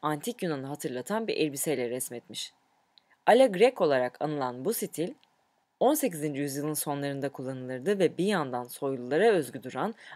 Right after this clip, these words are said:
ancak bazı yönlerden de daha doğal duran bir tarza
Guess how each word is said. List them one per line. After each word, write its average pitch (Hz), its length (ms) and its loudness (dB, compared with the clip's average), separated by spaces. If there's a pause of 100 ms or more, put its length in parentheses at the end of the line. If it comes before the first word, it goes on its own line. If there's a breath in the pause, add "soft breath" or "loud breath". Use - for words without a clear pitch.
ancak 170 380 0
bazı 196 300 6
yönlerden 131 540 -2
de 135 160 -4
daha 175 300 0
doğal 143 320 4
duran 123 260 -4
bir - 60 -18
tarza 143 520 -2